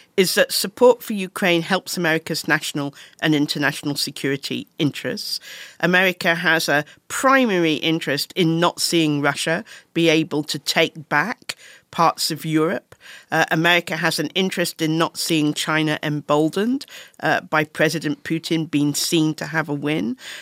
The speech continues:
Uh, and America has an interest in preserving the peace in Europe, uh, that America helped to create, not just after the Second World War, but if you remember in the Balkans, peace was brought to the Balkans because of America.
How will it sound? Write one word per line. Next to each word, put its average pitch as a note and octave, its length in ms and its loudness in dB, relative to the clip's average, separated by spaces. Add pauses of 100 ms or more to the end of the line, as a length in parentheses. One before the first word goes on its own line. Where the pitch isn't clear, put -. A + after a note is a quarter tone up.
(140)
Uh, F3 240 6
and F#3 140 2
America A3 420 2
has G3+ 220 -2
an E3+ 100 -2
interest F#3 480 -4
in E3+ 120 0
preserving F3+ 580 0
the D3 80 -2
peace - 400 -4
in D#3 180 0
Europe, G3 520 0 (300)
uh, - 160 0
that F3+ 200 2
America F3+ 520 2
helped D#3 300 -2
to - 80 -10
create, D3+ 500 -2
not E3 220 -2
just A#3 300 0
after F#3+ 300 -2
the D3+ 180 0 (240)
Second G3+ 440 -2
World D#3 280 2
War, F3 200 4
but D3+ 140 -4
if F3+ 180 -2
you F#3 120 -2
remember F3 580 4 (260)
in F3 180 4
the D#3+ 80 2
Balkans, A#3+ 680 2 (300)
peace B3+ 300 2
was G3+ 140 -2
brought - 320 -2
to - 100 -6
the E3+ 120 -2
Balkans G#3 500 2
because - 400 -2
of D3+ 100 -6
America. E3+ 680 -2